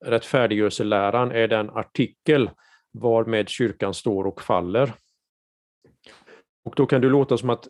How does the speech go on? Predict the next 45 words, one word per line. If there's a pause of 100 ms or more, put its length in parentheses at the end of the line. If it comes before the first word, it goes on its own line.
det
är
en
rättfärdiggörelselära,
men
det
är
intressant
att
se
när
Melanchthon
nu
ska
tala
om
det.
Det
första
han (120)
gör
är
att
tala
om
Kristus (560)
och
att
hålla
fast
vid (100)
Kristus (320)
och
att
det
är
hans, (720)
hans, (160)
ehm,
död
och (140)
uppståndelse
som, (100)
som,
eh,